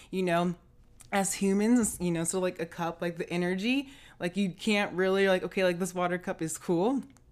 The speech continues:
But as a human <laughs> being, like, you get to feel other people's energy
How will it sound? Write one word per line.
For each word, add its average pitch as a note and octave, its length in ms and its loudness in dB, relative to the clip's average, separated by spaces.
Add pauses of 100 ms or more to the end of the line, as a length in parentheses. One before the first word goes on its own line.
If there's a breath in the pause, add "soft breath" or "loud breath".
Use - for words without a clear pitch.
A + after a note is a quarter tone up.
(340)
But F#3+ 440 4
as E3+ 200 0
a E3+ 40 -4
human G3 440 0
<laughs> - 20 -8
being, G3 540 2 (340 loud breath)
like, F#3+ 320 -2
you G3 520 -2
get G3 140 -2
to F#3+ 80 -4
feel F#3 240 0
other D#3+ 220 -2
people's E3+ 400 -8
energy G#3 580 -2